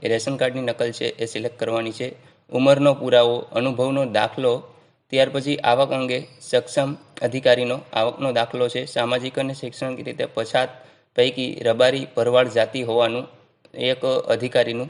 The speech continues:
પ્રમાણપત્ર છે એ તમારે મેળવવાનું રહેશે. ત્યાર પછી વિકલાંગ હોવા અંગેનું, જો તમે વિકલાંગમાં આવતા હો કેટેગરીમાં, તો તમારે વિકલાંગનું પ્રમાણપત્ર અહીંયા રજૂ કરવાનું રહેશે. ત્યાર પછી બી પી એલ લાભથી હોવા અંગેનો દાખલો, જો બી પી એલની પરમિટ હોય અથવા તો કાર્ડ હોય,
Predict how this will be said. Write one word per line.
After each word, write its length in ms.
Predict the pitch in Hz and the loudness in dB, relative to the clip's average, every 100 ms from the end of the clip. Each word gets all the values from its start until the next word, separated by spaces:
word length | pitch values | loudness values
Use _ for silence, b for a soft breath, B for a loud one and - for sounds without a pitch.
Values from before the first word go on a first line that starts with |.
| - | -2
પ્રમાણપત્ર 500 | 117 117 120 120 123 | 0 0 -2 -2 -2
છે 140 | 117 117 | -2 -4
એ 40 | |
તમારે 280 | 117 113 117 110 | -2 -2 -2 -2
મેળવવાનું 400 | 110 117 120 117 | -2 -2 -2 -4
રહેશે. 240 | 117 - 151 b b b b | -6 -6 -12 b b b b
ત્યાર 180 | - 131 131 | 4 4 4
પછી 180 | 135 131 | -2 -2
વિકલાંગ 360 | 117 139 135 | -4 -2 -2
હોવા 200 | 117 127 127 | 2 2 0
અંગેનું, 340 | 131 123 123 131 - 110 | 0 -2 -2 -6 -12 -10
જો 120 | 117 131 | -6 -6
તમે 240 | 139 131 | -4 -4
વિકલાંગમાં 960 | 113 - 131 127 127 - 135 131 127 127 117 | -6 -6 -6 -6 -10 -12 -8 -4 -2 0 0
આવતા 260 | 120 143 135 | 2 4 4
હો 60 | |
કેટેગરીમાં, 600 | 120 117 120 113 113 131 - - | 2 0 0 0 -2 -6 -10 -6
તો 100 | 131 | -6
તમારે 320 | 127 120 120 | -2 -2 -2
વિકલાંગનું 480 | 110 113 127 127 127 | -4 -6 -4 -4 -6
પ્રમાણપત્ર 540 | 123 123 123 107 - | -4 -4 -4 -6 -6
અહીંયા 380 | 120 - 120 117 | -6 -6 -4 -4
રજૂ 140 | 107 117 | -4 -4
કરવાનું 400 | 127 127 127 123 | -4 -2 -4 0
રહેશે. 240 | 123 147 160 - b b b - | 0 0 -8 -12 b b b -2
ત્યાર 160 | 147 151 | 4 4
પછી 240 | 151 143 | 4 -2
બી 160 | 139 131 - | -4 -4 -2
પી 80 | |
એલ 100 | 143 139 | 0 4
લાભથી 380 | 131 131 143 | 2 2 -6
હોવા 320 | 131 120 127 127 127 | -2 2 2 0 -2
અંગેનો 280 | 120 117 127 110 | -2 -2 -2 -2
દાખલો, 340 | 110 123 127 | -2 -2 -6
જો 160 | 120 151 | -2 -2
બી 140 | 143 135 | -2 -4
પી 140 | 143 | -2
એલની 180 | 139 139 | 0 0
પરમિટ 400 | 123 123 127 - | 0 0 -2 0
હોય 180 | 127 123 | 2 2
અથવા 180 | - 123 | -2 -4
તો 100 | 120 | 0
કાર્ડ 280 | 113 117 | 0 0
હોય, 200 | 127 127 | 2 0